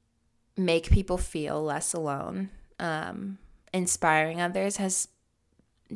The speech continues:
been a message in my brain for a long time of something that I wanted to do.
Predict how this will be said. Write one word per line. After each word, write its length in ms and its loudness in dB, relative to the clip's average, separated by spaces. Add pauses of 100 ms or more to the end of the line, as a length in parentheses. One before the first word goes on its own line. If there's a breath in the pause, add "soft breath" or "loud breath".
(160)
been 460 0
a 80 2
message 440 0
in 80 -6
my 140 -2
brain 320 -8
for 140 -10
a 80 -2
long 240 -2
time 280 -6
of 120 -2
something 380 -4
that 120 -6
I 80 -6
wanted 300 -8
to 100 -8
do. 500 -2